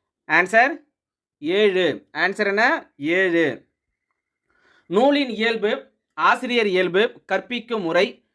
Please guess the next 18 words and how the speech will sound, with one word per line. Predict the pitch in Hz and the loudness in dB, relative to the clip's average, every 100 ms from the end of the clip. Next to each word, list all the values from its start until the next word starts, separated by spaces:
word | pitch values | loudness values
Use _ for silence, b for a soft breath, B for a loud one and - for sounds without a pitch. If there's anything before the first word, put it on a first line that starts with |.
| _ | _
மாணவரின் | - 165 214 240 214 208 | -4 2 2 2 0 0
இயல்பு, | 170 180 170 196 247 _ | -2 -4 -2 -4 -6 _
கற்கும் | 190 190 - 220 | -4 -4 -6 -2
முறை | 190 170 - _ - | 0 0 -4 _ -6
என | 165 202 | 0 2
ஐந்தையும் | 151 208 240 226 233 | 0 -2 -6 -8 -8
கூறுவது? | 214 214 202 202 269 330 _ _ _ _ _ _ _ _ _ _ _ _ 156 | -6 -4 -2 -2 -2 -4 _ _ _ _ _ _ _ _ _ _ _ _ 0
ஆன்சர், | 185 190 247 294 - _ _ _ _ _ _ _ _ _ _ _ _ _ _ - | 0 2 2 2 -8 _ _ _ _ _ _ _ _ _ _ _ _ _ _ -2
பொதுப்பாயிரம். | 208 254 214 214 202 185 180 127 - _ _ _ _ _ _ | 0 0 2 2 4 2 0 -4 -10 _ _ _ _ _ _
ஆன்சர் | 151 180 190 | -6 0 2
என்ன? | 202 277 - | 2 0 -2
பொதுப்பாயிரம். | 202 226 226 196 180 170 165 131 95 _ _ _ _ _ _ _ _ _ _ _ _ _ _ _ _ | -4 -4 -2 2 4 2 0 -2 -10 _ _ _ _ _ _ _ _ _ _ _ _ _ _ _ _
பண்பாட்டு | - 226 262 277 269 247 | 0 2 4 2 4 0
அசைவுகள் | 208 233 233 214 135 - | 0 -4 -4 -4 -4 -6
என்ற | 170 185 180 | -6 -4 -4
நூலினுடைய | 202 208 202 175 180 | 0 0 0 2 2
ஆசிரியர் | 233 - 170 196 196 185 175 | 2 0 -2 -2 -2 -2 0
யார்? | 156 143 107 | 0 0 -2